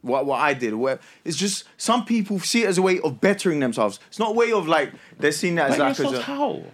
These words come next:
Speaker 1: Bro, okay,
Speaker 2: How does that
Speaker 1: it's,
Speaker 2: make,
Speaker 1: it's, it's
Speaker 2: how, how does that stop people
Speaker 1: Bro,
Speaker 2: from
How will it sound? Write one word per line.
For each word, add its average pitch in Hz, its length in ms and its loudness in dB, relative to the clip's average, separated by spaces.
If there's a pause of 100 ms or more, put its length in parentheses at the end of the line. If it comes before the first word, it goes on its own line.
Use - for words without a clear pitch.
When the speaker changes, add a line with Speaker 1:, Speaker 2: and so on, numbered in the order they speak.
(160)
Speaker 1:
Bro, 233 380 2
okay, - 220 2
Speaker 2:
How 415 60 6
does 339 100 2
that 349 80 4
Speaker 1:
it's, - 60 2
Speaker 2:
make, 233 100 2
Speaker 1:
it's, 214 140 -6
it's - 100 -4
Speaker 2:
how, 349 200 4
how 330 140 0
does 330 120 -4
that 302 120 -4
stop - 200 -6
people 294 160 4
Speaker 1:
Bro, - 60 -2
Speaker 2:
from 285 80 -2